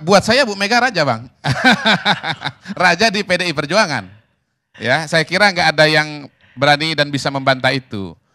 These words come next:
Pak Surya Paloh adalah raja di gondang dia sana. Pak J K juga raja di tempatnya masing-masing. Yang jelas ini adalah fase dan situasi di mana para kingmaker itu sedang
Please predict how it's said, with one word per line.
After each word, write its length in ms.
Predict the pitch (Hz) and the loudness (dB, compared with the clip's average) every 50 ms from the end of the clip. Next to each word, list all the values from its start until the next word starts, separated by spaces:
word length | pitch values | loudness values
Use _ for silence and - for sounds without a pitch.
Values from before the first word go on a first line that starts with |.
| _ _ _ | _ _ _
Pak 160 | - 170 170 175 - | 0 2 2 2 2
Surya 240 | 208 196 196 190 180 | 0 0 2 2 2
Paloh 320 | - 180 170 180 220 254 | 4 4 4 4 4 2
adalah 400 | 175 190 180 170 170 170 165 165 165 165 | 2 0 2 4 4 6 6 6 6 6
raja 560 | 180 202 185 180 160 139 120 113 110 - _ | 4 4 4 4 2 2 2 0 -4 -10 _
di 320 | - 135 147 147 147 143 | -8 -4 -2 -2 -2 0
gondang 400 | 131 147 147 147 147 147 143 143 | 0 -2 0 0 2 0 0 0
dia 240 | 139 139 143 135 131 | -2 0 2 4 4
sana. 480 | 123 123 135 127 113 107 101 98 95 - _ _ _ _ _ _ _ _ _ _ _ | 4 2 0 -2 -2 -4 -8 -10 -12 -18 _ _ _ _ _ _ _ _ _ _ _
Pak 240 | - 143 147 147 143 | 2 4 4 4 4
J 160 | 175 185 - | 2 0 2
K 160 | - 240 247 | 4 2 2
juga 240 | 196 196 160 165 151 | 2 2 0 2 4
raja 480 | 151 165 170 147 143 135 120 110 104 107 _ | 4 4 4 4 2 2 2 2 0 -4 _
di 160 | - 139 135 | -10 -10 -8
tempatnya 480 | - 139 131 127 139 139 - 135 135 131 | -8 -6 -4 -2 -2 -2 -2 -4 -6 -4
masing-masing. 720 | 127 120 - 135 127 123 117 110 - 117 107 104 104 107 - _ _ _ _ _ _ _ _ _ _ _ _ _ _ - | -4 -6 -6 -6 -6 -8 -8 -8 -8 -12 -12 -12 -14 -18 -20 _ _ _ _ _ _ _ _ _ _ _ _ _ _ -4
Yang 140 | 147 180 190 180 | 0 0 0 0
jelas 340 | 160 165 165 202 240 233 - - - - - | 0 0 2 2 2 2 0 -4 -8 -8 -8
ini 240 | 170 160 156 196 226 | -6 -6 -6 -6 -6
adalah 480 | 202 170 165 147 147 135 143 175 190 | -4 -2 0 2 2 4 4 4 2
fase 400 | 165 - 156 131 117 - - 202 | 2 2 2 2 2 0 -4 -4
dan 160 | 180 156 151 | -2 -2 -4
situasi 560 | 139 - 147 - - 131 117 107 101 - 170 175 | -4 -6 -10 -6 -4 -2 -2 -2 -4 -6 -8 -8
di 160 | 156 156 147 | -8 -6 -4
mana 320 | 135 123 123 127 160 170 | -2 -2 -2 -2 -4 -6
para 720 | - _ - 135 135 131 131 131 127 123 123 120 117 113 - _ | -4 _ 0 2 2 2 2 2 4 4 4 2 0 -2 -6 _
kingmaker 560 | - 151 143 147 147 135 120 - 147 165 - | -10 -8 -6 -4 -4 -6 -6 -4 -6 -6 -6
itu 240 | 135 123 - - 175 | -8 -14 -14 -16 -16
sedang 560 | - - 135 127 123 123 117 117 113 113 113 | -14 -10 -6 -4 -4 -4 -4 -8 -14 -18 -20